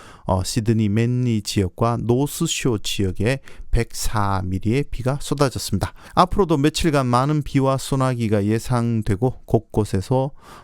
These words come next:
어, 홍수가 예상되고 있습니다. 아, 이런 상황이 지속되면서, 어, 이스트 코스트 로우가 형성될 수 있다는 예측이 나오고 있습니다.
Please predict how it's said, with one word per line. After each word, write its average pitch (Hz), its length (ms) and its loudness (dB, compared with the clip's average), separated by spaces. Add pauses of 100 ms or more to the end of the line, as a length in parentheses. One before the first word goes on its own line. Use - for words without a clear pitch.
어, 92 240 0
홍수가 123 720 0
예상되고 117 680 0
있습니다. 113 420 0 (720)
아, 123 300 2
이런 233 320 2
상황이 202 460 0
지속되면서, 113 1500 0 (160)
어, 101 340 0
이스트 214 500 0
코스트 - 600 -2
로우가 131 760 2
형성될 120 960 0
수 - 200 -4
있다는 107 560 0
예측이 170 360 0
나오고 104 220 0
있습니다. 87 400 -2